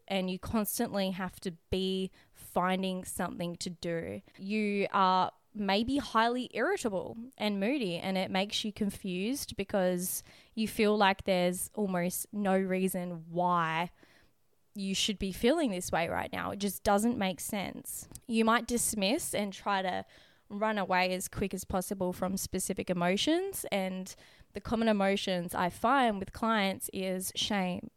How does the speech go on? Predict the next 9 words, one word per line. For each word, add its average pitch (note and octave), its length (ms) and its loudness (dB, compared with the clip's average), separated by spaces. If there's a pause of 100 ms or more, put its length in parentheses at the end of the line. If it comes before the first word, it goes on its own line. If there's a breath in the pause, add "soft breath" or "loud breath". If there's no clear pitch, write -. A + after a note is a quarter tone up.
(100)
guilt, - 480 0
stress, - 640 -4 (260)
grief, - 480 -4 (140)
pain. G3+ 480 -2 (420 loud breath)
Very G#3+ 320 6
common G3+ 320 0
emotions F#3 580 -2
to G3 100 -2
dismiss F#3 600 -2